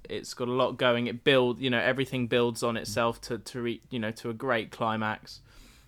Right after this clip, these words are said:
Really, really kind of satisfying film. Warm, incredibly entertaining, scary,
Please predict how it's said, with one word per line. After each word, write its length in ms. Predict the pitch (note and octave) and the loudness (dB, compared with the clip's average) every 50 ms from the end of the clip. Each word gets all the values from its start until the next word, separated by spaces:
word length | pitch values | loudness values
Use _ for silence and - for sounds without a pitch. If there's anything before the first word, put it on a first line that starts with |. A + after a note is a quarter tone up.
| _ | _
Really, 380 | - C3 C3+ C3 B2+ B2 A#2 A#2 | -6 -2 0 0 2 2 0 0
really 280 | A2+ B2 A#2 A2+ A2+ A2 | 0 0 -2 -2 -2 -4
kind 180 | A2+ B2 A#2 A2+ | -6 -6 -6 -6
of 80 | A2 | -4
satisfying 640 | - - A#2+ - - B2 A2+ - - A2+ G#2+ A2 A2+ | -4 -4 -4 -4 -4 -8 -12 -6 -4 -4 -4 -4 -6
film. 360 | A2+ - - A#2 A2+ A#2 A#2 B2 | -8 -6 -4 -2 -2 -2 -2 -2
Warm, 520 | C3+ C#3 C3+ C3 C3 B2+ B2+ B2+ C3 - | 0 2 4 4 4 2 0 -2 -4 -6
incredibly 720 | - A#2+ B2 - - - - D3 D3 D3 C3 B2+ B2 A#2 | -6 -6 -6 -6 -4 8 10 10 10 10 6 0 0 0
entertaining, 840 | A2+ A2+ A2 - - - - B2+ A#2+ A#2+ A#2+ A#2 A#2 A2+ A#2 A#2 A2 - _ _ _ - - - - - - _ _ | 0 0 -2 -4 -8 -8 -6 -4 -4 -2 -2 -4 -4 -4 -6 -8 -10 -14 _ _ _ -20 -20 -20 -20 -20 -20 _ _
scary, 1120 | - - - - - C#3 C3 B2+ B2 B2 B2 B2 A#2+ B2 B2 B2 A#2+ A#2+ A#2+ A2 F2 - | -10 -8 -6 0 2 4 6 6 6 6 4 2 2 2 2 2 2 0 0 0 -2 -4